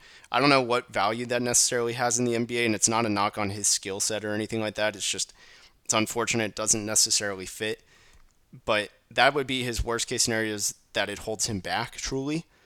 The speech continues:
Um, his median outcome is probably just making a team, 'cause I know he does have an uphill battle. It's not the greatest title being from Wofford and transferring to Virginia Tech.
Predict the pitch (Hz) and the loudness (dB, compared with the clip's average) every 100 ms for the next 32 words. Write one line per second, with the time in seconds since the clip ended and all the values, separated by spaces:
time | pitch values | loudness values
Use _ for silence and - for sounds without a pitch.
0 | _ _ _ _ - 98 95 92 92 - | _ _ _ _ -4 0 0 -2 -6 -8
1 | 131 110 107 113 123 123 117 123 - 127 | -6 -2 -2 -2 0 2 2 0 0 -2
2 | 113 - - 110 131 120 107 107 104 110 | -2 -4 0 0 0 -2 -4 -2 -2 -2
3 | 117 101 - 107 107 107 - 110 107 117 | -4 -4 -6 -2 -2 -2 -4 -2 0 0
4 | 113 117 110 107 104 101 110 - 98 95 | -2 -4 0 0 -2 -4 -10 -10 -8 -4
5 | 101 101 104 - 110 101 - - - - | -2 -4 -4 -2 0 -2 -6 -20 -20 -20
6 | - _ - 120 117 123 127 120 - 110 | -20 _ -10 -8 -2 0 2 2 0 2
7 | 107 107 107 110 110 104 - 110 98 101 | 0 0 -4 -4 -2 -2 -2 -4 -2 2
8 | 107 - 104 101 95 107 101 - 104 92 | 2 2 -2 -2 -2 -4 -2 -2 -4 -6
9 | 98 107 107 98 - 107 110 - | -8 -6 -4 -6 -6 -6 -8 -10